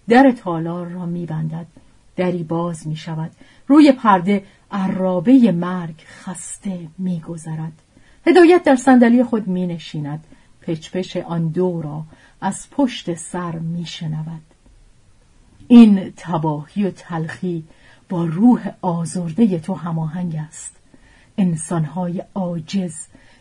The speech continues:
که بردهٔ خود یا دیگری‌اند. درست گفتم؟ هدایت با خشم رو برمیگرداند و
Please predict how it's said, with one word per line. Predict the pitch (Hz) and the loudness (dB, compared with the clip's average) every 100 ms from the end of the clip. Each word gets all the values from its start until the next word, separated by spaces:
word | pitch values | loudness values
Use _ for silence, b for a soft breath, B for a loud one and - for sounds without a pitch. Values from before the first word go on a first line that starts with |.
| b | b
که | - 214 - | 0 0 2
بردهٔ | 214 214 208 190 277 208 | 2 4 4 6 6 6
خود | 196 - 202 208 - | 2 -6 -2 -2 -2
یا | 165 180 | -10 -10
دیگری‌اند. | 165 190 160 165 170 175 165 165 _ _ _ _ _ - | -8 -8 -6 -8 -6 -8 -10 -16 _ _ _ _ _ -6
درست | 170 160 - | -4 -4 -6
گفتم؟ | 226 220 220 233 240 - _ _ _ _ _ _ _ _ _ _ 311 | -6 -2 2 4 2 0 _ _ _ _ _ _ _ _ _ _ 6
هدایت | 320 330 330 - | 8 8 8 2
با | 170 | -10
خشم | - - 190 190 - 180 | -10 -10 -8 -8 -8 -8
رو | 170 185 254 247 | -4 6 8 10
برمیگرداند | 233 214 208 208 202 196 196 190 | 8 6 2 4 2 2 0 2
و | 196 | 0